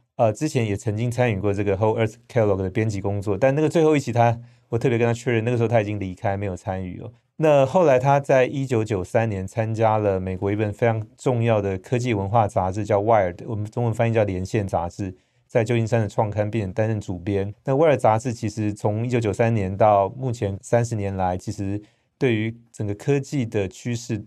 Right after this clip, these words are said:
的发展引领起了非常关键的作用。那当 Kevin Kelly 在里面，其实也是一个非常重要的一个早期的，呃，编辑跟作者。那，呃，除了参与这些重要的这些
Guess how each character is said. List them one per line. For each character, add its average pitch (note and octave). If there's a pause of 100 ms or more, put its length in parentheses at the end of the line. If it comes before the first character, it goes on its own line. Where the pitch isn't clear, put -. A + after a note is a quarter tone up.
(120)
的 G2 (140)
发 A#2+
展 A#2
引 G#2+
领 G#2
起 -
了 G#2
非 B2
常 A2+
关 A2
键 A2+
的 G2
作 G2
用。 F#2+
那 A#2 (360)
当 B2+
Kevin C#3
Kelly C3
在 A#2+
里 G2+
面， G#2
其 G2+
实 G#2
也 G2
是 G2+
一 -
个 G2+
非 A2+
常 G#2
重 A2
要 G2+
的 F2+
一 F#2
个 F#2+
早 F2+
期 G2
的， G2 (260)
呃， G#2+
编 A#2+
辑 G2+
跟 G#2
作 G#2
者。 - (360)
那， C#3+ (360)
呃， B2+
除 E3+
了 E3
参 E3+
与 C#3+
这 C#3+
些 C#3+
重 C#3
要 B2
的 A2
这 A2+
些 A2+